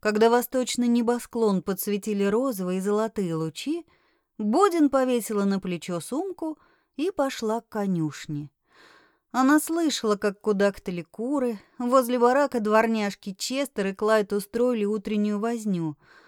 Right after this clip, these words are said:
Они тут же помчались к ней, высунув языки с веселыми глазами, словно месяц ее не видели.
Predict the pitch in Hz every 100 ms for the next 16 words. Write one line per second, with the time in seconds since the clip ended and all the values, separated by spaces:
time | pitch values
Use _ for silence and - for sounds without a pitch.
0 | _ _ _ 196 220 202 233 185 185 185
1 | 175 170 285 339 240 - 196 202 196 214
2 | 208 202 202 208 208 220 196 277 - 214
3 | 208 233 202 175 170 170 175 180 269 320
4 | 196 147 _ _ _ - 262 277 240 240
5 | 233 254 302 277 220 240 240 247 269 233
6 | 190 160 170 156 156